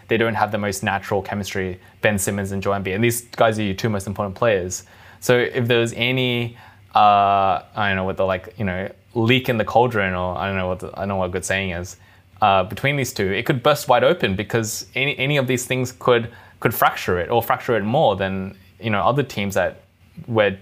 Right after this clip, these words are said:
the two best players are getting along. Like, the same thing with the Jazz. I think they're doing well and they're playing well and, and winning solves a lot of problems, but, uh, how do we know that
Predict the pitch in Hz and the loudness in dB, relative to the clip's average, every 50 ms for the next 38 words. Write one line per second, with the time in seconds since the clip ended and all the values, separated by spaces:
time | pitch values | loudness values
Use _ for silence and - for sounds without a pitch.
0 | - - 104 95 98 - - 120 110 107 101 - - - 107 107 101 101 95 101 | -6 -6 -4 -4 -4 -2 -2 2 2 2 0 0 -2 -2 -2 -2 -2 -4 -4 -4
1 | 101 101 98 101 110 123 113 95 - - - - - 127 120 117 127 117 139 143 | -4 -4 -2 -2 -2 -2 -2 -4 -8 -12 -6 -2 0 0 0 0 -2 0 0 -2
2 | 143 - 151 147 139 131 127 120 117 - 113 - - 117 151 151 110 92 95 - | -2 -2 -4 -2 0 0 0 -2 0 -2 -2 2 4 4 4 4 2 0 -4 -6
3 | - - - - - - - _ _ _ _ _ _ _ _ _ - 131 127 127 | -12 -16 -20 -20 -20 -20 -20 _ _ _ _ _ _ _ _ _ -2 0 2 2
4 | 165 156 143 139 - - 127 131 127 127 120 113 135 143 139 123 110 120 131 139 | 2 2 0 -2 -6 -2 2 4 4 4 4 2 0 0 2 4 4 6 6 6
5 | 135 123 113 101 - - 135 143 143 131 117 113 110 110 107 107 104 107 - 107 | 6 4 0 -2 0 0 0 0 2 2 2 4 4 2 0 -2 -4 -4 -4 -4
6 | 110 107 104 117 123 131 120 110 - 117 110 110 107 107 107 104 101 - - 131 | -4 -2 0 0 2 0 0 -2 0 -2 -2 -2 0 0 0 0 0 2 0 0
7 | 135 120 107 - - - 107 101 98 - - - - - - _ _ _ _ - | 0 0 -6 -6 -2 -2 0 0 0 -4 -8 -18 -20 -20 -20 _ _ _ _ -6
8 | 92 90 - - _ - - - - - - - 139 143 151 151 147 147 143 127 | -6 -6 -6 -6 _ -20 -20 -10 -6 -2 2 4 4 4 4 2 0 0 0 0
9 | 120 117 120 120 123 110 104 101 107 - | 0 0 0 0 0 0 0 0 -2 -4